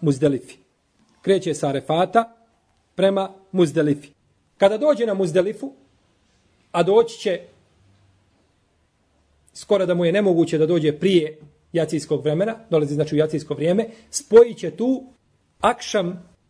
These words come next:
i jaciju kao što je na Arefatu spojio podne i kindiju.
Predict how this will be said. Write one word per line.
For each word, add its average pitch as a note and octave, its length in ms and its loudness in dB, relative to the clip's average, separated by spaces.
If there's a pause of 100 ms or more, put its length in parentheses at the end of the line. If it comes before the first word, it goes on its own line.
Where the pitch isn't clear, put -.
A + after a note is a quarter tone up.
(300)
i F3+ 120 0
jaciju G#3+ 460 2
kao G#3+ 280 2
što - 200 0
je F3+ 80 2
na E3 80 -2
Arefatu E3+ 520 0
spojio F#3+ 540 0 (160)
podne E3+ 380 0
i D3 80 -8
kindiju. C#3+ 380 -2